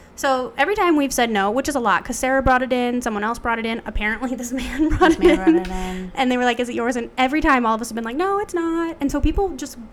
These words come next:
Speaker 1: put it back in the bathroom.
Speaker 2: Yeah.
Speaker 1: And so today it was still there, and I went into the bathroom this afternoon, and I was like, "This is a pretty cute ring."
Speaker 2: It is cute.
Speaker 1: And it's, like, a, it's a good size. I have, like, kind of bigger fingers. I wear, like, probably an eight and a half or a nine, and it fits on my thumb,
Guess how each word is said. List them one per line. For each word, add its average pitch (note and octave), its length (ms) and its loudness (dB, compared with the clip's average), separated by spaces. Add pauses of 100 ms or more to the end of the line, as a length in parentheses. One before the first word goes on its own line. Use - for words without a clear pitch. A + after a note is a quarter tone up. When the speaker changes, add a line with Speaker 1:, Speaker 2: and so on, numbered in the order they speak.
Speaker 1:
put C#4 100 2
it C#4+ 60 -2
back C4+ 120 2
in B3+ 40 -2
the A3+ 60 -4
bathroom. A3 440 0
Speaker 2:
Yeah. G#4+ 180 -2 (300)
Speaker 1:
And C4+ 140 2
so B3 440 0
today E4 420 -4
it C4+ 60 -4
was B3 140 -6
still C#4 240 -2
there, C4+ 300 0
and A#3 180 -6
I A#3+ 120 -2
went D4 160 -4
into D4+ 100 -8
the D4 60 -8
bathroom D4+ 260 -2
this B3+ 140 -2
afternoon, A#3+ 480 -4
and G#3+ 100 -4
I G#3+ 60 -2
was G#3+ 100 -6
like, G#3+ 200 -4 (640)
"This C#4+ 180 -10
is F4 120 -4
a C#4 60 -6
pretty G3+ 260 -8
cute - 220 -14
ring." - 440 -12
Speaker 2:
It A#3+ 80 -4
is G#4 120 -4
cute. E3 220 -6 (240)
Speaker 1:
And C#4 140 2
it's, D#4+ 120 -2
like, D#4 140 -2
a, B3 100 -6 (120)
it's C4+ 120 -2
a B3+ 60 -2
good A3+ 160 -6
size. A3+ 680 -6 (120)
I B3 100 0
have, G4 120 -2
like, F#4+ 180 -8
kind C4 160 -2
of A3 200 -6
bigger A3 260 -2
fingers. A3 720 -8 (720)
I A#3+ 80 -4
wear, B3+ 140 0
like, B3+ 220 -2
probably A#3 240 0
an A3 80 -8
eight A3 80 -10
and G#3+ 80 -10
a - 20 -14
half G#3+ 220 -8
or A3+ 40 -8
a A3 60 -8
nine, G3+ 380 -8 (420)
and B3 100 0
it - 120 -4
fits - 420 -10
on A#3 140 -2
my G#3 100 -4
thumb, G#3 440 -4